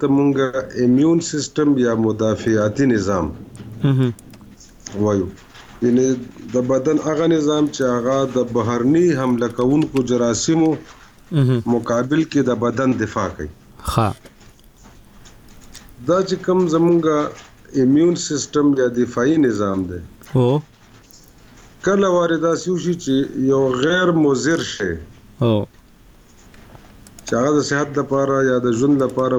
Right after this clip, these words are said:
Speaker 1: مضر نه وي،
Speaker 2: مهم.
Speaker 1: دا نظام په هغې باندې دوکه شي او هغه مضر وګڼي.
Speaker 2: مهم.
Speaker 1: او هغه د بدن نه د ویستو دپاره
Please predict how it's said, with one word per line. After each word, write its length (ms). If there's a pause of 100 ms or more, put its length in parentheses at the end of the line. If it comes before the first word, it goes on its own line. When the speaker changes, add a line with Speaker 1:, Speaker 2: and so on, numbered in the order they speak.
Speaker 1:
مضر 320 (140)
نه 100
وي، 140 (340)
Speaker 2:
مهم. 280 (1500)
Speaker 1:
دا 160
نظام 420 (120)
په 100
هغې 180 (100)
باندې 240 (120)
دوکه 260 (100)
شي 80
او 160
هغه 140 (120)
مضر 320
وګڼي. 360 (320)
Speaker 2:
مهم. 300 (1500)
Speaker 1:
او 200 (800)
هغه 460 (180)
د 40 (140)
بدن 380
نه 160
د 20 (140)
ویستو 420
دپاره 420